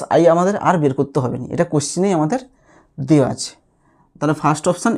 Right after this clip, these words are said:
এ প্লাস আই বের করতে হবে, ওটা আমাদের আর করার দরকার নেই, কারণ ওটা কোশ্চেনেই গিভেন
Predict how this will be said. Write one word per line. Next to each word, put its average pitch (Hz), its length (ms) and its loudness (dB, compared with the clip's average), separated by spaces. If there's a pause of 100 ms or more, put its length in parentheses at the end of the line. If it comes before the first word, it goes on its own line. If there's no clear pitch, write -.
এ - 100 6
প্লাস 175 260 -2
আই 180 120 2
বের 156 160 2
করতে 165 160 0
হবে, 208 140 0
ওটা 151 160 0
আমাদের 175 180 2 (320)
আর 147 140 -8
করার 151 240 0
দরকার 123 200 -6
নেই, 131 120 -4
কারণ 156 180 2
ওটা 185 180 -2
কোশ্চেনেই 165 400 -4 (600)
গিভেন 180 220 4